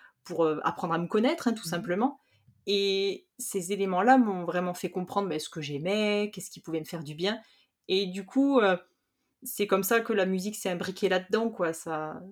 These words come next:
Speaker 1: c'est venu naturellement et je me suis rendu compte que ça me permettait vraiment de vivre bien comme il faut mes émotions.
Speaker 2: Est-ce
Speaker 1: Donc,
Speaker 2: que t'as
Speaker 1: c'est
Speaker 2: une
Speaker 1: vrai,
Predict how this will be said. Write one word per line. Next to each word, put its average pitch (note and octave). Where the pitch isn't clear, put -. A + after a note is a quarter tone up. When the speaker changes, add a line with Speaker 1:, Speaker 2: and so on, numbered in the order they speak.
Speaker 1:
c'est -
venu F3+
naturellement F3+
et E3+
je -
me E3+
suis -
rendu E3
compte A3
que G#3
ça F3+
me F3+
permettait F3
vraiment G3+
de G#3+
vivre F#3
bien E3+
comme F#3+
il F#3+
faut -
mes E3
émotions. E3+
Speaker 2:
Est-ce A3
Speaker 1:
Donc, E3
Speaker 2:
que B3+
t'as C4+
Speaker 1:
c'est B3+
Speaker 2:
une A3+
Speaker 1:
vrai, E3